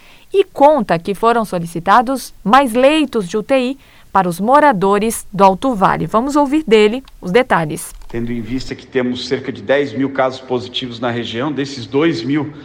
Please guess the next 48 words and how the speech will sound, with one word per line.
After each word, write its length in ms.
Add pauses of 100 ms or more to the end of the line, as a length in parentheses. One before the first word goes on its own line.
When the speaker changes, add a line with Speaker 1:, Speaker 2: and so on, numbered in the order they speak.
(140)
Speaker 2:
é, 160
em 40
média, 400
aí 60
estão 280
com 160
vírus 320
ativo. 500
Estamos 360
com 100
os 140
leitos 320
de 340 (260)
U 60
T 160
I 80
dos 180
hospitais 580
da 100
região 480
aqui 200
voltados 500
ao 100
covid, 540
tanto 240
em 40
Rio 120
do 120
Sul 180
quanto 240
em 40
Birama, 340
lotados. 800 (240)
E 460
temos 300
pessoas 580
aí, 380
em 180
torno 260
de 140
dezessete 720
em 40
Rio 160
do 120
Sul, 260
internadas 600
com 140
covid 580